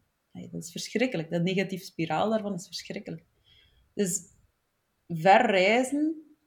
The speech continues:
maar wel bewust kiezen voor een bestemming. Bewust kiezen van,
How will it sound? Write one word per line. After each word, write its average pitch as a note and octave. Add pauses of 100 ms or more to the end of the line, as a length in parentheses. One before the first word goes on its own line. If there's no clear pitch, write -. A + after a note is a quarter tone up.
(240)
maar F#3+
wel F#3+
bewust F3+
kiezen A3+
voor F#3
een F3+
bestemming. E3+ (340)
Bewust G3
kiezen F#3
van, E3+